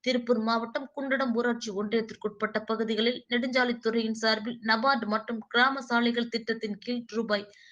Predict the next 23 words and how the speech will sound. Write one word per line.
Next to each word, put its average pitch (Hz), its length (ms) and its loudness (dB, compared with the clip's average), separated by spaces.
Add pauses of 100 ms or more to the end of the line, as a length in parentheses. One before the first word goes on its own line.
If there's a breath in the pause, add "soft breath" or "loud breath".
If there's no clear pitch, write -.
(280 loud breath)
பதிமூன்று 277 560 0
புள்ளி 240 340 0
எழுபத்தெட்டு 233 560 0
கோடி 214 240 0
மதிப்பீட்டில் 226 680 -6
தார் 254 280 0
சாலை 254 240 -2
அமைக்கும் 220 440 -4
பணியினை 220 460 -2
துவக்கி 214 340 -4
வைத்து, 185 340 -4 (840 soft breath)
கால்நடை 311 460 4
பராமரிப்பு 247 680 2
துறையின் 220 380 0
சார்பில் 233 460 0
நபார்டு 240 480 2
திட்டத்தின் 233 520 0
கீழ் 254 220 -6 (120)
ரூபாய் 226 380 2 (100)
ஒன்று 277 420 -2
புள்ளி 262 340 -4
ஜீரோ 247 340 0
ஆறு 214 300 2